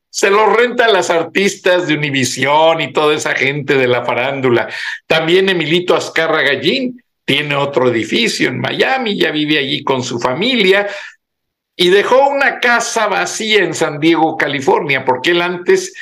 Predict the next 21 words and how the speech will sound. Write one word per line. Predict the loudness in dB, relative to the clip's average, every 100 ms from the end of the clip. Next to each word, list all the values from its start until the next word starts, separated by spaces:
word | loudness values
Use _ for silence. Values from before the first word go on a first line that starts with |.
| -20 _ _ _ _
vivía | -4 0 0 2 4 4
en | 2
San | 0 -2 0
Diego | 2 4 4 2 0 -4
y | -2 2
atravesaba | 2 0 -2 -2 0 -2 0 0 0
la | -2 -2
frontera | -4 -4 0 0 0 0
para | -2 -2 2
ir | 2 2
a | 2 -4
trabajar | -4 -2 -2 -2 -2 -2 -2 -8 _ -20 _ _ _ _ _ _ _ _ -12
a | -4 -2 0 0 0 -2
su | -4 -2
canal | -2 -2 -4 -4 -4
de | -2
Televisa | -2 0 -2 -2 -4 -4
Tijuana, | -4 -2 -2 -2 -6 -4
porque | -6 -4 -2
su | -2 0
papi | 0 0 -4 -6